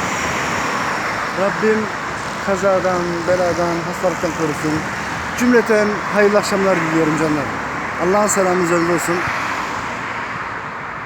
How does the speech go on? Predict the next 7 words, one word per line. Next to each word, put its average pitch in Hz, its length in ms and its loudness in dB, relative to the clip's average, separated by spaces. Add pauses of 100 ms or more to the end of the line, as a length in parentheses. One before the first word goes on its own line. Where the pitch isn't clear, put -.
(1600)
Akşamlarımız 190 600 0
hayır 185 220 2
olsun. 160 600 2 (320)
Dualarımız, 185 960 4
niyazlarımız, 156 1080 2 (460)
namazlarımız, 156 880 2
sema-, 156 480 0